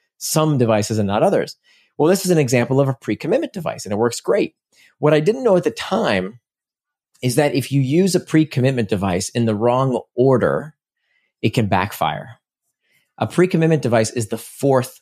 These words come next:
step. And there are three types of pre-commitments. There are effort pacts, price pacts, and identity pacts, which we can get into with more detail. But what's very, very important to know is that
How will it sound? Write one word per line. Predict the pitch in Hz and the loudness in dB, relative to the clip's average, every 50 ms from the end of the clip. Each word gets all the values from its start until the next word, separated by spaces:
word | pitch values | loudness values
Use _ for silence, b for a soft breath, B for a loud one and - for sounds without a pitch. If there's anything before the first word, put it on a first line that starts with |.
| _ _ | _ _
step. | - - - - - 85 - - b b b b _ _ _ _ _ _ | -16 -14 -10 -8 -8 -8 -8 -10 b b b b _ _ _ _ _ _
And | - 113 127 | -2 0 2
there | 143 143 135 | 4 4 4
are | 131 127 | 4 2
three | 120 - - 160 170 160 | 0 0 0 0 0 0
types | 160 - - 127 123 - | 0 0 -2 -2 0 -2
of | 110 - | -4 -4
pre-commitments. | - 113 104 - 110 98 92 87 82 82 - - | -4 -4 -4 -2 -2 -2 -2 -2 -4 -6 -8 -6
There | - 90 | -6 -6
are | 92 - | -4 -2
effort | 127 135 - - 123 - | -2 -2 0 -2 -4 -4
pacts, | - - 117 113 117 - | -2 -2 0 0 -2 -4
price | - - - 110 110 - | -6 -4 -2 -2 -2 -4
pacts, | - - 117 98 95 92 - | -4 -2 -2 -2 -2 -4 -8
and | - - 98 92 90 | -6 -6 -4 -4 -4
identity | 87 95 113 143 156 135 117 110 | -4 -2 0 0 2 2 0 0
pacts, | - - - 110 - - - | 0 -2 -4 -6 -6 -8 -10
which | 127 - | -10 -10
we | - - | -10 -10
can | - - | -8 -6
get | - 101 101 | -4 -4 -4
into | 98 - - - | -4 -4 -6 -6
with | - - | -6 -4
more | - 107 107 107 | -2 -2 -2 0
detail. | 156 160 160 - 127 113 110 B B B B B B B B - | 0 0 2 2 2 2 0 B B B B B B B B -2
But | 139 135 120 | -2 0 2
what's | 135 139 - | 0 0 0
very, | 147 127 131 190 220 220 | 0 0 2 2 2 2
very | 170 175 156 | 2 2 0
important | 143 120 143 135 127 117 | 0 0 0 0 0 2
to | 113 | 2
know | 113 110 | 2 2
is | 110 107 | 0 0
that | - 113 110 - | 0 0 -2 -2